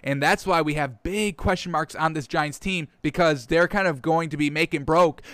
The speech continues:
by Saquon Barkley just being out there. Whether he returns, returns to kind of prime form before the injury, whether he just kind of stinks it up back there, that's really,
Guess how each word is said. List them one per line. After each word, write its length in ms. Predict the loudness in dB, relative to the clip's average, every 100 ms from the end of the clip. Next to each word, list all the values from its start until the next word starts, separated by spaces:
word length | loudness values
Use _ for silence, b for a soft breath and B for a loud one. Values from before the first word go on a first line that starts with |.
| B
by 440 | 2 6 6 4 2
Saquon 420 | 2 0 0 2
Barkley 320 | 2 2 0
just 220 | 0 0
being 220 | 0 0
out 200 | -2 -4
there. 180 | -6 -16 -16 -4
Whether 260 | 0 2 0
he 160 | 0
returns, 680 | -2 0 0 0 -2 -4 -10 -4
returns 460 | -4 -2 -2 -4
to 60 | -6
kind 180 | -4 -4
of 80 | -2
prime 300 | 0 0 0
form 300 | 2 2 2
before 260 | 0 0
the 140 | 0 -2
injury, 360 | -2 0 0 -2 -4
whether 260 | 0 0 0
he 160 | -2
just 220 | -4 -4 -2
kind 180 | -4
of 80 | -4
stinks 320 | -6 -8 -4
it 80 | -2
up 160 | 0 0
back 220 | -4 -2
there, 160 | -2 -4 -8
that's 240 | -6 -6 -4
really, 420 | -2 -2 -4